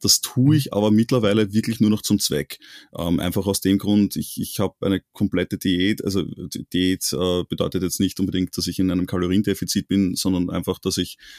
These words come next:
dass ich darauf schaue, was ich esse. Und, ähm, da esse ich im Prinzip immer die gleichen Sachen.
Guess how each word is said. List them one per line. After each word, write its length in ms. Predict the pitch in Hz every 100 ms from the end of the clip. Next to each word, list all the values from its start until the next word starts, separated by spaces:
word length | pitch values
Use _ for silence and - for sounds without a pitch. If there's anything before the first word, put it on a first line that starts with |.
| - _
dass 200 | 90 -
ich 240 | 87 -
darauf 240 | - 87 87
schaue, 320 | - 85 98
was 140 | 90
ich 160 | - 80
esse. 300 | 85 117 - - _ _ _
Und, 560 | - 92 92 90 92 -
ähm, 520 | 82 90 87 87 87
da 160 | 87 85
esse 260 | 90 95 92
ich 80 |
im 80 | 101
Prinzip 360 | 98 92 101 -
immer 160 | 113 107
die 80 | 101
gleichen 320 | 82 87 101
Sachen. 440 | - 85 - 107